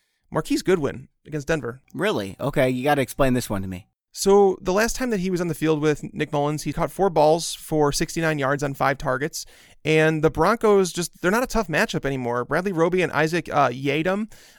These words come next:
Speaker 1: those two in coverage, they have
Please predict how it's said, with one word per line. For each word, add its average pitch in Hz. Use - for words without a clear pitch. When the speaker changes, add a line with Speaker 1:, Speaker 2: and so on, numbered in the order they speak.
Speaker 1:
those 208
two 240
in 180
coverage, 175
they 160
have 208